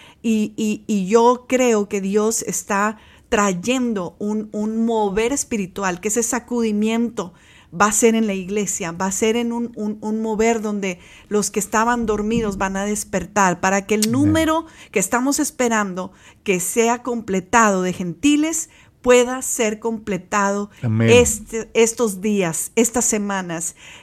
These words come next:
Speaker 1: Y es que no nos vamos a esperar a otro septiembre, podemos irnos antes de septiembre, podemos irnos en cualquier momento. La venida de Cristo puede ser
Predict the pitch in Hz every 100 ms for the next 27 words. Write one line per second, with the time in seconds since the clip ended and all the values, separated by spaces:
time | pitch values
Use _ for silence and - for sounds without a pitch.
0 | - 214 208 196 - 240 220 233 240 226
1 | 233 240 240 - 208 202 220 - - 196
2 | 208 220 240 220 202 277 311 302 226 -
3 | 208 254 277 - 294 262 202 190 233 233
4 | 220 226 233 - 285 269 196 202 214 240
5 | 240 - 254 254 240 233 226 214 247 247
6 | 247 247 262 240 208 - - - - 202
7 | 202 208 214 254 254 208 196 240 254 -
8 | 220 220 226 214 - 240 240